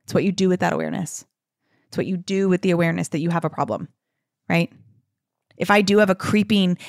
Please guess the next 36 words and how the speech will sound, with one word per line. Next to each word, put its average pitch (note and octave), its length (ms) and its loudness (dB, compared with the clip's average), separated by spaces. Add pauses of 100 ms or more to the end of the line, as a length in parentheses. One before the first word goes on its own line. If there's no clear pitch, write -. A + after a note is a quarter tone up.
(120)
if G3 100 -4
I G#3+ 120 4
ever G#3+ 300 2
have, G3 320 2
like, F#3 160 0
a F#3 80 2
weird F#3+ 380 4
feeling F#3+ 320 2
come F#3+ 160 4
up F3+ 140 0
around F3+ 260 2
money, F3+ 400 -2 (520)
it's - 180 -4
not F#3+ 200 2
just F#3+ 200 2
the G3 100 2
awareness G3 400 2
that - 100 -4
I E2 100 -2
have. - 280 -2
It's - 200 -4
my F3 100 2
ability F3+ 440 4
to E3+ 80 0
go, D#3+ 340 0 (560)
"Danielle, F3+ 240 0
get F3 120 0
a E3+ 40 0
bigger E3 200 2
problem," D#3 440 -4 (400)
right? E3+ 220 0 (600)
So - 100 -12
get - 140 0
a F3 40 0
bigger G3+ 220 0
problem F#3+ 600 -4